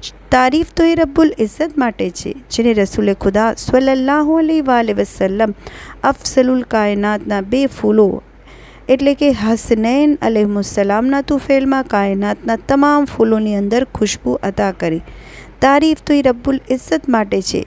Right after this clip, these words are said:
જેને જનાબે ઝહરા સલામુલ્લાહના સદકામાં ઝોહરા નામના સિતારાને, બલકે તમામને ચાંદ અને સિતારાઓને રોશની આપી છે. તારીફ તો ફક્ત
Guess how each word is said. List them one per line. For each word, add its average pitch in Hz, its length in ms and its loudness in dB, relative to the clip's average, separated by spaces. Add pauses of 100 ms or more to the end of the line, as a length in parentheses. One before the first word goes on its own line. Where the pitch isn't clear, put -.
(120)
જેને 240 240 0
જનાબે 226 400 2
ઝહરા 208 480 2
સલામુલ્લાહના 220 720 0
સદકામાં 214 640 -2 (420)
ઝોહરા 220 440 2
નામના 220 400 -4
સિતારાને, 214 680 -6
બલકે 254 340 -2 (140)
તમામને 285 480 2
ચાંદ 247 420 -2
અને 240 120 -2
સિતારાઓને 220 760 -2
રોશની 185 640 0
આપી 180 280 -4
છે. - 240 -8 (600)
તારીફ 214 420 2
તો 220 120 4
ફક્ત - 560 -6